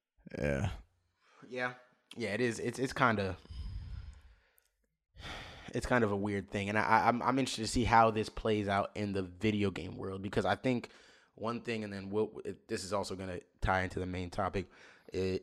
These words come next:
Speaker 2: is, uh, some of the, the, these game companies, I think they forget that video gaming is a luxury hobby. I, I say that all the time, but this is,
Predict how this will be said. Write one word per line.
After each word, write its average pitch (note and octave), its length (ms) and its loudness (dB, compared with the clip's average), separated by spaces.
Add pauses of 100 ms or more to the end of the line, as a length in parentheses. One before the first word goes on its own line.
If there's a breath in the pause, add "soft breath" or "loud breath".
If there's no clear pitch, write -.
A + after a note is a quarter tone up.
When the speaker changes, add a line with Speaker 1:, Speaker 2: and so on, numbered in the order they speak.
Speaker 2:
is, G2 500 2 (840)
uh, D#2 160 2
some A#2+ 200 4
of A#2+ 60 6
the, A#2 80 2
the, A2 140 0
these G#2 180 0
game A#2 240 6
companies, A2 220 6
I G#2+ 40 6
think C#3 120 6
they B2 80 10
forget G#2 400 4
that G2 140 2
video G#2 240 4
gaming G#2 300 2
is G2+ 120 0
a G2+ 100 2
luxury G2+ 600 2
hobby. F#2 540 4
I, - 200 0
I - 40 4
say A#2+ 180 6
that G#2+ 120 10
all G2 120 10
the F#2+ 60 4
time, G2+ 200 4
but G2 140 -2
this B2+ 200 6
is, A#2+ 180 4